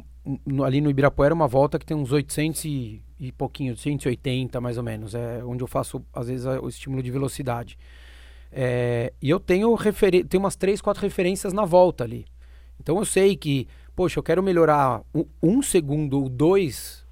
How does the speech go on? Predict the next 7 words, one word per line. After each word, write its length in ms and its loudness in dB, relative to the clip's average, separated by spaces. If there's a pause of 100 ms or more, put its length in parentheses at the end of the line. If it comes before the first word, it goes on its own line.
(380)
num 400 -4 (120)
tiro, 420 -6
por 80 -4
exemplo, 260 -6
de 140 0
um 100 0
quilômetro, 720 -2